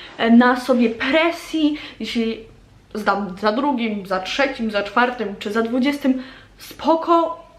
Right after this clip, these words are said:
trudno, ja jestem świadoma tego, że będę się tak stresować, to jest tak niesamowity stres. Ja się dzisiaj trochę stresowałam, pomimo tego, że wiedziałam, że jestem świetnie przygotowana, a na teorię to jest tak, e, znaczy, teoria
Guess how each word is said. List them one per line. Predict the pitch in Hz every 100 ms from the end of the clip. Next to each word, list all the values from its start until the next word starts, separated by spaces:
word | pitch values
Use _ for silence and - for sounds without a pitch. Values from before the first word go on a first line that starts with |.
| -
trudno, | 254 285 277 269 294 294
ja | 254 254 233 -
jestem | 240 240 233
świadoma | - 233 233
tego, | 233 226
że | 214
będę | 220
się | 220
tak | - 311 311
stresować, | - 262 262 254 226 226
to | 247
jest | 240
tak | 392 392
niesamowity | 330 294 277 262
stres. | - 247 208 277 - - - -
Ja | 285
się | 294 285
dzisiaj | - 320
trochę | 269 269 262
stresowałam, | 254 247 262 226 220 262 359 - - -
pomimo | 269 277
tego, | 285 285
że | 277
wiedziałam, | 262 269 277
że | 269
jestem | 269 254
świetnie | - 269 262
przygotowana, | - - 254 220 214 269 277
a | 247
na | 254 254
teorię | 254 240 247
to | 262
jest | 254
tak, | 285 285 -
e, | 247
znaczy, | 247 240 - - - - - _ _ _ _ _ _ - 247
teoria | 339 440